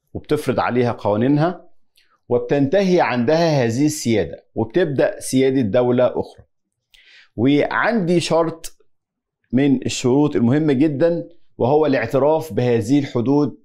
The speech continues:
من قبل الدول المجاورة والمجتمع الدولي. يبقى لما نعرف الحدود السياسية هنقول هي خطوط ترسم على الخريطة تحدد الرقعة الأرضية التي تمارس عليها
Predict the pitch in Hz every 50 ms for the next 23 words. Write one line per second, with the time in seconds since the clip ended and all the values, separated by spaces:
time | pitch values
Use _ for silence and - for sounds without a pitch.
0 | - 110 117 113 110 - - - 160 135 156 147 139 127 - - - 110 98 95
1 | 95 143 151 160 143 127 - - 127 131 131 127 117 120 117 123 135 143 147 147
2 | 139 - - 113 113 110 110 104 - - 127 123 123 120 104 - - 120 117 101
3 | 95 73 69 - - _ _ _ _ _ _ _ _ - - - 101 113 113 113
4 | 117 120 123 113 127 160 156 156 139 - 120 - - 117 110 127 127 131 131 -
5 | - 110 104 - - 135 127 - 123 110 - - 117 143 170 208 214 - _ _
6 | _ _ _ _ _ _ _ _ - 120 127 131 131 131 131 131 143 139 143 160
7 | 180 202 208 - - - - _ _ _ - 175 190 185 - - 143 120 117 110
8 | 123 139 135 120 104 104 117 110 127 147 156 190 185 196 190 - - _ _ _
9 | _ _ _ _ _ _ _ _ _ - 127 - - 180 185 147 123 104 127 127
10 | 101 - - - 117 117 131 151 - - 127 120 117 - - 120 107 - 104 113
11 | 110 101 127 139 143 156 170 185 190 - - - - - _ _ _ _ _ -
12 | 117 123 151 202 208 202 185 - 165 156 147 160 175 175 170 151 - 139 110 123
13 | 139 151 156 151 156 151 156 147 - -